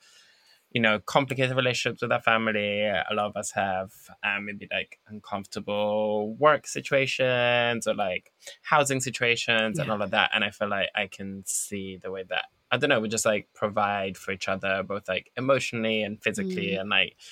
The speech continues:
Speaker 1: in all of these ways, um, in a really, yeah, special way.
Speaker 2: Mm.
Speaker 1: Um, and I always say that, like, to, I think, like, grief for me is, like, the driving factor of, like, everything that I do. And I think
Speaker 2: Yeah.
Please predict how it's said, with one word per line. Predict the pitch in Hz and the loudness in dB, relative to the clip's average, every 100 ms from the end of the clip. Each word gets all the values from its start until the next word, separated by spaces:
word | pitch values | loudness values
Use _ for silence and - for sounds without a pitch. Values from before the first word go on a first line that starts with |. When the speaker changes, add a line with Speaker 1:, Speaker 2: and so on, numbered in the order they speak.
| - _ | -20 _
Speaker 1:
in | 113 | -2
all | 98 107 | 2 0
of | 101 | 0
these | 104 104 | -6 -2
ways, | 104 101 101 101 98 - 110 | 4 4 4 0 -6 -10 -6
um, | 104 101 101 113 _ | -4 -4 -8 -16 _
in | 120 | 0
a | 123 | 2
really, | 131 127 120 120 110 | 2 0 0 0 0
yeah, | 127 139 110 | 6 6 6
special | - - 110 - 107 | 0 -2 -2 -2 -2
way. | 104 101 101 - _ - - | 0 0 -4 -10 _ -20 -2
Speaker 2:
Mm. | 104 | 2
Speaker 1:
Um, | 101 98 95 95 - | 4 4 2 -2 0
and | 107 - | 0 4
I | 113 110 | 6 6
always | 107 107 | 4 -2
say | - 98 | -4 -4
that, | 98 101 | -4 -6
like, | 101 98 - - _ _ _ - - | -6 -8 -12 -18 _ _ _ -8 -6
to, | 107 101 101 101 98 98 104 - | -4 -4 -4 -8 -8 -10 -6 2
I | |
think, | 139 147 | 4 6
like, | 135 107 _ _ _ _ - - - 110 | 4 2 _ _ _ _ -6 -6 -6 -4
grief | 113 117 113 107 | 2 2 2 -4
for | - 113 | -4 -2
me | 107 101 | 0 -4
is, | 101 | 0
like, | 95 92 113 | 2 0 -4
the | 101 | -8
driving | - 104 101 101 101 101 98 | -2 0 0 0 -2 -2 -4
factor | - 101 _ 101 98 98 - | -4 -4 _ 0 0 0 -2
of, | 113 110 | -2 0
like, | 104 - - | -2 2 4
everything | 143 165 139 | 4 4 2
that | 135 | 2
I | 135 | 2
do. | 131 123 107 | 2 2 0
And | 110 | -2
I | 107 | -2
think | 107 165 | -2 -4
Speaker 2:
Yeah. | 160 | -6